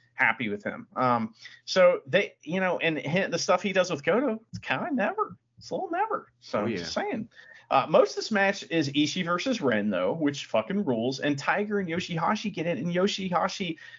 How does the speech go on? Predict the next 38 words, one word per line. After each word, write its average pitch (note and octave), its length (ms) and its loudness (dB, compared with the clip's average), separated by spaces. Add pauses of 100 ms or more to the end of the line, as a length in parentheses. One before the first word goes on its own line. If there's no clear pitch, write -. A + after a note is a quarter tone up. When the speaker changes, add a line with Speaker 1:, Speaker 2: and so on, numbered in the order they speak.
(120)
Speaker 1:
loves E3+ 400 6
saying G3+ 340 2
shit - 540 2
all A#2+ 120 6
of G#2 60 -2
a G#2+ 60 -2
sudden F2+ 440 -2
and B2 160 4
yelling C3+ 380 4
"fuck." C3+ 380 4 (320)
So D#3 180 2
he's D3 160 2
like, D#3 140 4
"Shit!" D4+ 800 10 (220)
And D#3 120 0
he D#3 100 0
yells E3+ 280 2
"fuck" - 680 4
in D#3 100 -6
this D#3 200 -8
match. A2 360 -4
And A2+ 100 -6
it's A2+ 140 -10
like, A#2 180 0 (380)
you C4+ 100 0
know, B3+ 320 2 (460)
I, A3 240 2
I G#3 160 4
love B2+ 340 4
cussing. - 380 -10 (280)
I A#2 120 -2
fucking A#2+ 480 -2
love G2+ 220 -6
it. A2 100 -18
It's B2 140 -8
the C#3+ 80 0
best. - 340 -4 (320)
But D#3+ 260 2